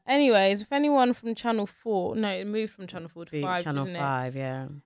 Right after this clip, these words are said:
Speaker 1: Anyone from Channel five, um, have any say in, like, what T V shows there are? Can someone please, like,
Speaker 2: <laughs>
Speaker 1: recommend bringing back Big Brother and putting us in the house?
Speaker 2: Yeah.
Speaker 1: Oh my God, we would have so much fun.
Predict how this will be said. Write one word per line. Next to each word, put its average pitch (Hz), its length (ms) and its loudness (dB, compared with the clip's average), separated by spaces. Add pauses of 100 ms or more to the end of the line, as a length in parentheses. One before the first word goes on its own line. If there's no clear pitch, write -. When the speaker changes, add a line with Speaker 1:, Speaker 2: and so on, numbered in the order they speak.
(100)
Speaker 1:
Anyone 311 240 6
from 311 160 0
Channel 269 340 2
five, 214 960 4 (140)
um, 190 540 6
have 190 280 -2
any 202 240 -2
say 190 400 0
in, 180 140 -2
like, 170 260 -2
what 180 220 -6
T 196 220 -10
V 190 100 -6
shows 156 380 -8
there 151 180 -8
are? 135 160 -6
Can 214 320 -8
someone 214 460 -4
please, 196 500 -4
like, 202 200 4
Speaker 2:
<laughs> 160 240 0
Speaker 1:
recommend 180 720 0
bringing 196 280 -6
back 180 200 -4
Big 165 140 -16
Brother 175 260 -8
and 165 340 -6
putting - 240 -10
us 160 200 -12
in 160 160 -12
the 156 60 -12
house? 151 540 -12
Speaker 2:
Yeah. 131 580 -6 (880)
Speaker 1:
Oh 185 80 -12
my 175 100 -8
God, 165 160 -10
we 156 80 -12
would 151 120 -16
have 156 160 -18
so - 180 -18
much 147 180 -16
fun. - 380 -20